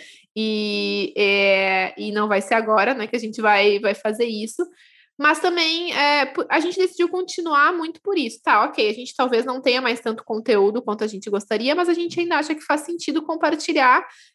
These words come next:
é, algumas coisas. Então, a gente vai tentar, ah, ver se esse formato funciona. Eu,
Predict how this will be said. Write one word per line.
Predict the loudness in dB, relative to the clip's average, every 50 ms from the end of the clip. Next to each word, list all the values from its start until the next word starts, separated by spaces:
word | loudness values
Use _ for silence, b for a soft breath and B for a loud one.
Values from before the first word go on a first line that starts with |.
| B -2
é, | 2 2 4 4 4 4 4 4
algumas | 2 2 2 0 0 -2 -4 -4 -6 -6 -8
coisas. | _ 2 2 4 4 4 2 2 0 -2
Então, | -4 -4 -2 -2 -2 0
a | -2
gente | -2 -4 -4 -2
vai | -2 -2 0
tentar, | -2 -4 -6 -6 -2 2 4 6 6 6 4 4 2 B B B B B _ 0
ah, | 2 2 4 4 4 4 4 4
ver | 4 2
se | 2 2
esse | -2 -6 -4
formato | -2 -2 0 2 2 0 -2 -2 -6 -14
funciona. | -16 -16 -12 -6 -2 0 0 0 0 -2 -2 -4 -4 -2
Eu, | -2 0 -2